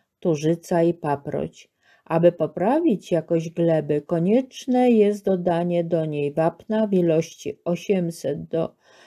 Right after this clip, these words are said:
em, y, od sześciuset do osiemset właściwie, e, gram na metr kwadratowy.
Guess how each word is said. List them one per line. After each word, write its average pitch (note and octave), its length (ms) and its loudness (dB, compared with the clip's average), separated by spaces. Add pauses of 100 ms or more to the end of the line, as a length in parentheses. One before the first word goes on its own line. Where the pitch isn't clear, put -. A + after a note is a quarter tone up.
(120)
em, E3 560 0
y, - 60 -6 (420)
od A#3+ 220 0
sześciuset A#3+ 640 2
do D#3 140 0
osiemset D#3 640 -6
właściwie, D#3+ 600 -6 (360)
e, D#3+ 160 -2
gram F3 460 2
na E3 120 0
metr D#3 280 -2
kwadratowy. D3+ 840 -2